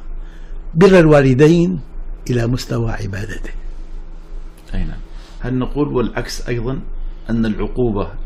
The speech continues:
Speaker 2: تعجل لصاحبها في
Speaker 1: أبدًا.
Speaker 2: الدنيا إن كان
Speaker 1: قبل
Speaker 2: عاقًا
Speaker 1: الآخرة.
Speaker 2: قبل الآخرة.
Speaker 1: قبل الآخرة قطعًا.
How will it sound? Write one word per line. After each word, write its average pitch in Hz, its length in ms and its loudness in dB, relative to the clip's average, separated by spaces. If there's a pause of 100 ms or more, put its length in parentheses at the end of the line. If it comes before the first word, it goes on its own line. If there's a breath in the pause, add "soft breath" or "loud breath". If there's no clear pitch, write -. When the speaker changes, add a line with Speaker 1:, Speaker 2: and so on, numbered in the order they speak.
(100)
Speaker 2:
تعجل 110 460 0
لصاحبها 107 680 -2
في 95 60 2
Speaker 1:
أبدًا. 127 280 6
Speaker 2:
الدنيا 120 300 4
إن 110 80 4
كان 113 240 2
Speaker 1:
قبل 190 120 6
Speaker 2:
عاقًا 120 140 8
Speaker 1:
الآخرة. 123 480 4
Speaker 2:
قبل 113 240 2
الآخرة. 107 240 4
Speaker 1:
قبل 165 100 6
الآخرة - 320 2
قطعًا. 165 680 4